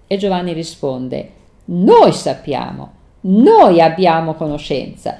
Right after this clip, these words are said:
e la conoscenza che abbiamo è che Cristo è venuto nella carne,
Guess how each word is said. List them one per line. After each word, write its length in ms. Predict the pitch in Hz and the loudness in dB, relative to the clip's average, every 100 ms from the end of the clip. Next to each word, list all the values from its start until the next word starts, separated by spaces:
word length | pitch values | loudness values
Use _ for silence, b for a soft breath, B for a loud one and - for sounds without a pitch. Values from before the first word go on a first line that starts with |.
| b b | b b
e 140 | - 185 | 0 2
la 120 | 190 | 2
conoscenza 640 | 190 165 151 202 247 320 | -2 -4 -4 -2 -2 -2
che 100 | 311 | 0
abbiamo 800 | 320 247 180 156 156 180 214 - _ _ | -2 2 2 2 0 0 -2 -6 _ _
è 140 | 180 - | -4 -4
che 200 | 160 - | -8 -4
Cristo 640 | 220 269 269 - 294 - | -2 -2 -2 -4 -4 -2
è 120 | 165 | -4
venuto 440 | 156 156 208 302 | -4 -6 -6 -4
nella 240 | 277 285 202 | -4 -2 -2
carne, 640 | 208 151 139 147 175 185 | -2 -2 -4 -4 -6 -8